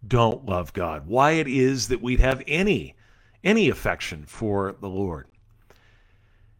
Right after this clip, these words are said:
And so, that said, by way of setting up, I want to take us to Psalm one sixteen,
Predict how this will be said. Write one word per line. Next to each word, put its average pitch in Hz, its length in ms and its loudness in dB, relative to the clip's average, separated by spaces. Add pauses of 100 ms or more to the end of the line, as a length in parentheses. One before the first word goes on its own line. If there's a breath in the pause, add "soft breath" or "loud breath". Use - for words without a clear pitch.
(120)
And 120 120 -6
so, 160 500 4 (320)
that 170 320 6
said, 151 340 4
by 123 180 8
way 151 220 8
of 131 140 4
setting 143 420 6
up, 101 240 6
I 107 60 10
want 151 300 6
to - 60 -4
take 143 200 4
us - 120 0
to 113 100 -8
Psalm 151 460 4
one 135 300 4
sixteen, 78 800 -6